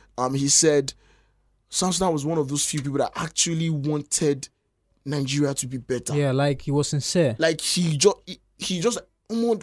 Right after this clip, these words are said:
Speaker 1: we feel better for this country
Speaker 2: And,
Speaker 1: now."
Speaker 2: and, um, of course, I can't make a pledge, but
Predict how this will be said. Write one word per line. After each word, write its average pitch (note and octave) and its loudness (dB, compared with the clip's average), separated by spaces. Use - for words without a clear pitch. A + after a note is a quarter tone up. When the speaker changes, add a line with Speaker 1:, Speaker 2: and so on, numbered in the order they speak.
Speaker 1:
we A#3 -2
feel B3+ 0
better E3 0
for D#3 -2
this D#3 2
country E3 4
Speaker 2:
And, C#3+ -2
Speaker 1:
now." E3+ 2
Speaker 2:
and, D3 -2
um, C#3+ 0
of C#3 6
course, F3 8
I C#3 6
can't F3 6
make C#3+ 4
a B2+ 0
pledge, B2+ 0
but - -4